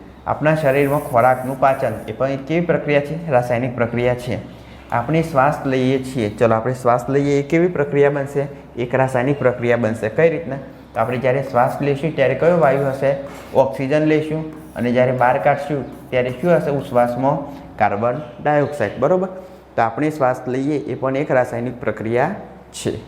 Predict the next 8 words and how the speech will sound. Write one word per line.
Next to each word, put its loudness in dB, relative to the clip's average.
ઉપરોક્ત 2
તમામ 4
પરિસ્થિતિઓમાં 2
પ્રારંભિક 2
પદાર્થોની 2
પ્રકૃતિ 0
અને 2
તેમની 2